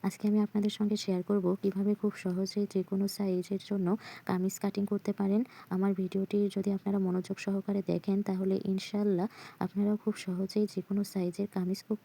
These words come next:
সহজে কাটিং করে নিতে পারেন। আমার এই ভিডিওটি শুরু করার আগে আপনাদের কাছে ছোট্ট একটা রিকোয়েস্ট, আপনারা যারা আমার চ্যানেলে একেবারেই নতুন, এখনও আমার চ্যানেলটি সাবস্ক্রাইব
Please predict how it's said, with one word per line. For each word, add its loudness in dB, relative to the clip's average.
সহজে 0
কাটিং -2
করে 0
নিতে 0
পারেন। 0
আমার 2
এই 4
ভিডিওটি 2
শুরু 2
করার 0
আগে 2
আপনাদের 0
কাছে -2
ছোট্ট -4
একটা -2
রিকোয়েস্ট, 0
আপনারা -2
যারা 0
আমার -2
চ্যানেলে 0
একেবারেই 4
নতুন, 2
এখনও 2
আমার 4
চ্যানেলটি 0
সাবস্ক্রাইব -2